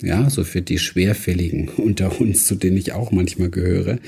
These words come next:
Welchen Gedanken würde ich denn jetzt am liebsten denken? Welcher Gedanke würde mir denn gut tun, wenn ich ihn, wenn ich darüber nachdenken würde, welcher mir gut tun würde?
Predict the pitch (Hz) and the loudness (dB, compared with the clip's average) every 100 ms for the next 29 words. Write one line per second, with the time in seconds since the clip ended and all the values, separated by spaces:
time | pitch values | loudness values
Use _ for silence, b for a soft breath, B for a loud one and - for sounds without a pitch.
0 | B B B B - 101 113 131 113 104 | B B B B 0 4 4 4 2 2
1 | 98 117 113 98 98 131 151 156 113 110 | 4 4 2 2 4 4 2 2 2 2
2 | - - 113 113 113 - 104 98 110 113 | 0 0 2 0 -2 -4 0 2 0 0
3 | 104 95 107 98 95 101 113 113 107 104 | 0 2 0 0 2 2 2 0 2 2
4 | 98 92 92 90 87 147 262 - 101 90 | 2 2 0 0 0 0 0 0 0 0
5 | 82 80 90 90 85 - 87 87 90 92 | 0 0 2 2 2 2 2 2 2 -2
6 | 92 95 90 87 - - 87 90 92 95 | -2 0 2 0 -4 -4 -2 2 4 4
7 | 82 - 87 85 95 87 82 85 101 95 | 2 -2 -4 -4 -4 -2 -2 -6 -6 -4
8 | 92 101 101 - 87 90 87 92 | -6 -8 -10 -8 -8 -6 -8 -8